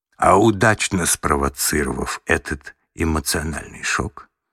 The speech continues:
начнем великую мировую исламскую революцию, которая позволит обратить все человечество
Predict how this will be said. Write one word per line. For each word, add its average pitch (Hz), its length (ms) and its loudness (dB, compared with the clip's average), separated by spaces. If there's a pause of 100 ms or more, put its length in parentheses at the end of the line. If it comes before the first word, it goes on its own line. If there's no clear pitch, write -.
(400)
начнем 90 580 0
великую 101 560 4
мировую 101 600 4
исламскую 101 600 2
революцию, 110 720 2
которая 107 460 2
позволит 101 680 4
обратить 107 540 2
все 117 260 2
человечество 131 1000 2